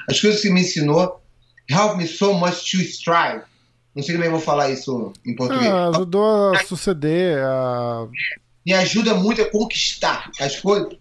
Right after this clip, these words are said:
Speaker 1: Jiu-jitsu me ajudou tanto a conquistar tanta coisa que, que eu queria agradecer só por você, porque você não foi, não foi campeão, não foi nada.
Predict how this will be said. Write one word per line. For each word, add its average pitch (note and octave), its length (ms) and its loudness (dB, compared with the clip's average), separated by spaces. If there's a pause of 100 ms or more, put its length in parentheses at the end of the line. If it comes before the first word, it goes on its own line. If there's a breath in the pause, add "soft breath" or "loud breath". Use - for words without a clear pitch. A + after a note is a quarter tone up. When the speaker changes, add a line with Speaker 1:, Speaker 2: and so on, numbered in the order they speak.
Speaker 1:
Jiu-jitsu F3+ 520 0
me G3 80 2
ajudou F#3 500 0
tanto A#3+ 240 2
a G3+ 60 -2
conquistar G#3+ 460 0
tanta A3+ 400 -2
coisa E3+ 560 -2 (1160)
que, G3 360 2
que G3 460 -2 (400)
eu D#3 80 -4
queria F#3 180 0
agradecer F#3 680 0 (240)
só - 360 -2
por A3+ 120 -2
você, G#3 360 0
porque - 160 -10
você G#3 100 -8
não G3 100 2
foi, - 280 -4
não F3 180 4
foi G3 140 0
campeão, F#3+ 300 2
não F#3 60 2
foi G3 120 2
nada. F#3 200 2